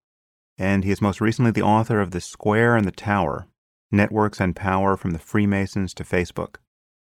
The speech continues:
In this conversation, we talk about mostly that book. We talk about Trump and other matters, and those of you who have hated me on the topic of Trump may like that part of the conversation. Niall is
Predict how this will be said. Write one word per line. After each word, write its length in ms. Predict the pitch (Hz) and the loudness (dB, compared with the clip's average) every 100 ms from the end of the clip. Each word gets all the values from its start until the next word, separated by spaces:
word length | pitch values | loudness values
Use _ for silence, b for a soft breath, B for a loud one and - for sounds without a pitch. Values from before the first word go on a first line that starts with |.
| _ _ _ _ _ _ _ _ _ | _ _ _ _ _ _ _ _ _
In 120 | - 92 | -6 -6
this 120 | - | -2
conversation, 520 | 123 117 127 127 107 | 0 0 0 -2 -2
we 80 | 90 | -4
talk 260 | - 131 | -2 0
about 460 | 120 104 101 104 - _ _ _ | 0 0 2 2 -2 _ _ _
mostly 420 | 113 113 131 - 120 | 0 2 2 0 2
that 260 | 98 92 - | 2 2 2
book. 300 | 98 120 - _ _ _ _ - | 2 2 -10 _ _ _ _ -14
We 180 | 92 87 | -10 -8
talk 220 | 98 92 | -6 -6
about 300 | - - - | -6 -8 -8
Trump 500 | - 113 113 117 - | 0 2 2 0 -8
and 640 | - 90 85 82 80 82 - _ _ _ | -6 -4 -2 -4 -4 -8 -12 _ _ _
other 180 | 107 104 | 0 2
matters, 480 | 101 98 98 101 95 | 2 2 2 2 0
and 120 | 87 | 2
those 180 | 120 160 | 0 0
of 100 | - | -2
you 200 | 120 127 | -2 0
who 220 | 123 110 | 0 -2
have 180 | 101 - | -4 -6
hated 480 | - 123 127 107 | -4 -2 -2 0
me 120 | 110 101 | 0 2
on 120 | 95 | 0
the 40 | |
topic 380 | - 110 101 98 | 0 -2 -2 -6
of 160 | - - | -10 -14
Trump 460 | - 117 110 110 - _ _ | -2 2 2 -2 -12 _ _
may 240 | - 107 110 | -2 0 0
like 340 | 104 120 135 | 2 0 0
that 340 | 98 87 - - | 0 0 -2 -4
part 220 | 95 85 | 0 0
of 20 | |
the 60 | 82 | 0
conversation. 800 | 85 80 78 85 85 95 110 - _ _ _ _ _ _ - | -4 -4 -6 -6 -6 -6 -8 -10 _ _ _ _ _ _ -6
Niall 380 | 104 120 135 131 | 0 2 4 4
is 400 | 110 101 - | 2 0 -8